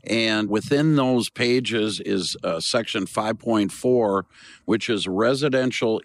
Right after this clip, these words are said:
incline elevators for outdoor use. Some people call 'em a funicular.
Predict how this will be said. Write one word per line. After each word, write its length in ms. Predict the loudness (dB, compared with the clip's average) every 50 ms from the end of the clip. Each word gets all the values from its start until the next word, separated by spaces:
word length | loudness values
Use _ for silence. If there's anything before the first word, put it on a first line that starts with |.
| 0
incline 800 | 2 4 4 4 4 2 2 0 0 0 2 2 2 2 0 -2 -2 -2
elevators 720 | -2 0 2 0 0 0 0 0 0 0 0 -2 -2 -4
for 240 | -6 -4 -2 0 0
outdoor 400 | 0 0 -2 -2 -4 -4 -4 -2
use. 480 | 0 2 2 2 2 -2 -6 -10 -10 -12 _ _ -20 -20 _ -6
Some 300 | -2 -2 0 0 -2 -2
people 340 | -2 -2 -2 -2 -2 -4 -4
call 260 | 0 0 2 2 2
'em 120 | 2 2
a 60 | 0
funicular. 920 | -2 -4 -4 -2 -2 0 0 -2 -2 -2 -2 0 2 2 2 2 0 -2 -6